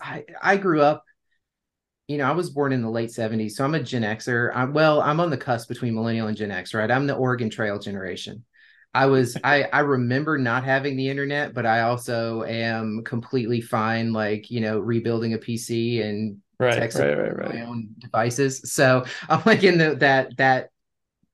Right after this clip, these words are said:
Speaker 1: that, you know, medium area. And it's one of those things that's weird for me to think about, because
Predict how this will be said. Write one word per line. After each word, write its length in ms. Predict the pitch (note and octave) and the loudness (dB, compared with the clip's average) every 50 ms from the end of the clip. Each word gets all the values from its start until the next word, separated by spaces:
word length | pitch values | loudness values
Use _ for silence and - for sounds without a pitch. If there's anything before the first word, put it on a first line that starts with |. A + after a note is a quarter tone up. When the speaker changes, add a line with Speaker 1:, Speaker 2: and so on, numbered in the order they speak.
| _ B2+ | _ -14
Speaker 1:
that, 340 | A#2+ B2+ A#2 A#2+ G#2+ - - - - - | -8 -6 -6 -6 -6 -8 -14 -20 -20 -10
you 160 | - C3 A#2 | -6 -4 -4
know, 100 | A2 G#2 | -4 -4
medium 380 | G#2 A2+ A#2+ B2 A#2+ A#2 A2 G#2 | -4 -4 -2 -2 -2 -2 -2 -2
area. 460 | G2+ A2+ A#2+ A#2+ A#2+ A2 G#2 G#2 - - - - - - - - | -2 0 0 2 2 0 -2 -4 -6 -14 -20 -20 -20 -20 -10 -2
And 360 | - D#3+ D#3+ D#3+ E3 D#3+ - - - _ _ _ _ _ _ _ _ _ _ _ _ _ _ _ _ _ _ _ _ - | 2 4 4 4 4 2 0 -4 -8 _ _ _ _ _ _ _ _ _ _ _ _ _ _ _ _ _ _ _ _ 0
it's 240 | E3+ F3 E3+ - | 0 0 0 -2
one 180 | D3 D3+ F3 G3+ | -2 0 2 2
of 60 | B3 | 2
those 180 | D4+ C#4 - - | 2 0 0 -2
things 220 | - F#3 G#3 G3 | -2 -2 -2 -2
that's 160 | E3+ C#3+ - | -4 -6 -4
weird 260 | A#2+ B2 C3 D#3 E3 - | -2 0 0 0 0 -2
for 80 | - | -4
me 140 | D#3 D#3 C#3 | -4 -2 0
to 80 | B2+ A#2+ | -2 -2
think 240 | - D3 E3 E3+ | -2 -2 -4 -2
about, 340 | A3 D#3+ C3+ A2+ A2+ A2+ A2 | 0 2 4 4 4 4 2
because 800 | A#2+ B2+ A#2+ - - - F3+ F3+ F3 E3+ D3 B2+ B2+ - - _ | -2 -4 -6 -6 -6 -4 0 2 2 4 2 2 0 -4 -8 _